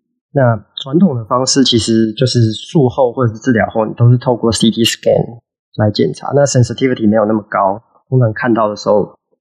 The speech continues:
可能都太慢了，因为都已经是复发的状态。那这方-，这边的方法其实也是一样，就是透过C T D N A，然后我们用的方法是 tumor informed approach，就是我们会在手术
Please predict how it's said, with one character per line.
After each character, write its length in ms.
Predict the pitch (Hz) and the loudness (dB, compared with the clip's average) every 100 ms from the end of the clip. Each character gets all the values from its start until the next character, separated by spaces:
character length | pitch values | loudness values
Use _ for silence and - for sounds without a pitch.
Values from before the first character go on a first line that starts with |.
| - | -2
可 100 | 117 | 0
能 100 | 104 | 0
都 120 | 113 | -2
太 200 | - 113 | -2 -2
慢 240 | 104 92 | 0 -4
了， 100 | - 123 | -4 2
因 80 | 123 | 4
为 80 | |
都 140 | 123 117 | 2 -2
已 40 | |
经 160 | 107 104 | -2 -2
是 320 | - 104 95 _ - | 0 0 -2 _ -6
复 80 | 113 | -2
发 160 | 104 98 | 0 -2
的 60 | - | -4
状 200 | - 127 | -2 0
态。 240 | - - - _ _ _ | 0 -2 -10 _ _ _
那 140 | 160 | -2
这 140 | 151 190 | 0 0
方-， 180 | 165 170 | -2 -2
这 80 | 151 | 0
边 140 | 151 | 2
的 60 | 135 | 2
方 120 | 139 | 2
法 80 | 117 | 0
其 60 | 101 | 0
实 120 | 107 | -2
也 80 | 101 | 0
是 160 | 117 | -2
一 60 | 101 | -2
样， 180 | - 117 | -2 0
就 100 | 120 | 2
是 280 | 120 107 _ _ _ _ _ | 2 0 _ _ _ _ _
透 120 | 151 135 | -2 0
过 140 | 131 | 0
C 180 | 123 117 | -2 -2
T 120 | 117 | -2
D 140 | 107 | 0
N 100 | 107 | 2
A， 80 | 101 98 101 98 _ _ 117 | 2 0 -2 -12 _ _ 0
然 100 | 104 | 0
后 260 | 113 113 - | 2 0 0
我 60 | 113 | -4
们 160 | 110 | -2
用 160 | 139 131 | 0 0
的 80 | 117 | 0
方 180 | 117 | -6
法 220 | 113 110 - | -4 -4 -2
是 180 | 117 107 | -2 -2
tumor 360 | - 123 117 | 2 2 2
informed 480 | 120 123 135 113 101 | -2 -6 0 0 0
approach， 400 | - - - - | -4 -4 -4 -2
就 80 | 117 | -2
是 140 | 113 | 0
我 80 | 107 | 0
们 100 | 95 | 0
会 100 | 113 | 0
在 160 | 113 110 | -2 -2
手 300 | - - - | -2 -4 -4
术 400 | - 139 107 | -2 0 0